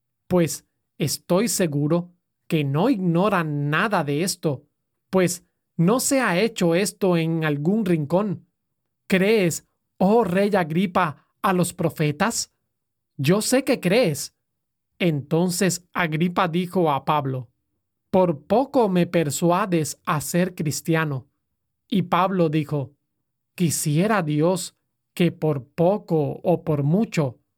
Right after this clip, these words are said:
no solamente tú, sino también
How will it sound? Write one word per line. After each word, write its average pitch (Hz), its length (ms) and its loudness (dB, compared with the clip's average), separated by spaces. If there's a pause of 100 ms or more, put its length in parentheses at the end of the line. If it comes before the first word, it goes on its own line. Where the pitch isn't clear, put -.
(420)
no 180 320 4
solamente 190 840 0
tú, 196 380 -2 (460)
sino 175 460 0
también 160 760 -2